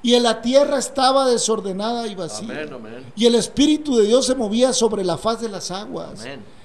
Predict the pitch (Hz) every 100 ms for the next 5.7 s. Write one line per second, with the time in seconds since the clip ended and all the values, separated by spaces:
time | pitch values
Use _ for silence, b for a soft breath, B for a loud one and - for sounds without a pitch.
0 | b b 165 302 349 294 330 339 277 277
1 | 330 277 - 247 - 262 269 190 247 233
2 | 262 247 233 240 240 220 180 269 - 220
3 | 170 92 196 220 - 240 240 269 285 285
4 | 254 277 240 269 - 269 262 277 240 226
5 | 202 - 254 269 - 233